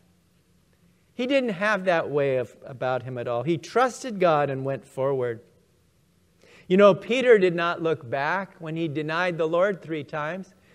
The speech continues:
The Lord forgave him and sent him on the mission,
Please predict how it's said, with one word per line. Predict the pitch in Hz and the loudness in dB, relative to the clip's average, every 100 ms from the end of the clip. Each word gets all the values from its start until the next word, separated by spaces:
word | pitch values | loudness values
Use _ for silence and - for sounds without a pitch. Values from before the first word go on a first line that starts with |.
| _ | _
The | - | 0
Lord | 180 214 220 | 6 8 6
forgave | - 202 165 202 240 190 | 4 0 4 4 2 0
him | 190 214 208 202 - _ | -2 -2 -6 -14 -20 _
and | 170 170 | -6 -6
sent | - 220 214 | -4 -4 -2
him | 220 | -2
on | 202 202 202 | -2 0 -2
the | |
mission, | 202 226 233 208 202 | -2 -2 -4 -6 -8